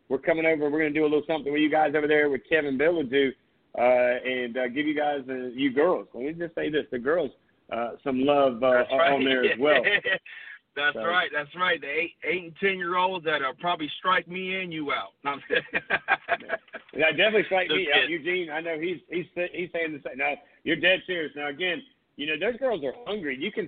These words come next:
Speaker 1: see it in their face and, and, and the energy that they, that they bring. Because I'm gonna tell you something, Coach Joe, when, when I have the guys in here for interviewing, you know, it's, it's
Speaker 2: Uh-huh.
Speaker 1: a fun interview, but I've had the blessing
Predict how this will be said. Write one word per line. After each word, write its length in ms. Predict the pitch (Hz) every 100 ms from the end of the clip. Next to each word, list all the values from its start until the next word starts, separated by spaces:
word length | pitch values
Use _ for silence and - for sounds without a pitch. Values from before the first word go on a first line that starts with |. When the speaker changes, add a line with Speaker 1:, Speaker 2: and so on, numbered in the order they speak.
| -
Speaker 1:
see 240 | 180 190 190
it 60 | 165
in 40 |
their 120 | 143
face 380 | - 170 180 175 -
and, 200 | 147 143
and, 220 | 143 139 135
and 300 | 131 127 123
the 100 | 139 135
energy 600 | 180 208 - 156 147 - _ _ -
that 120 | 147
they, 260 | 170 156 151
that 120 | 151 147
they 160 | 185
bring. 340 | 139 175 175 160
Because 240 | 147 170
I'm 80 | 240
gonna 160 | 294 196
tell 160 | 220
you 120 | 202 196
something, 420 | 180 170 170 156 -
Coach 180 | 190 156
Joe, 160 | 180 170
when, 240 | 165 165
when 320 | 139 151 151 127
I 140 | 160 220
have 240 | 226 220
the 80 | 156
guys 360 | 131 151 185 185
in 100 | 190
here 200 | 185 190 -
for 80 | 147
interviewing, 600 | 160 185 170 202 202 185 _ _ _ _
you 100 | 165
know, 120 | 185 208
it's, 140 | 226
it's 220 | 233 262 240
Speaker 2:
Uh-huh. 160 | 240
Speaker 1:
a 40 | 285
fun 160 | 240
interview, 460 | 240 214 131 139 123
but 120 | 143
I've 180 | 202 240
had 260 | 214 220 190
the 80 |
blessing 600 | 170 151 180 190 - 117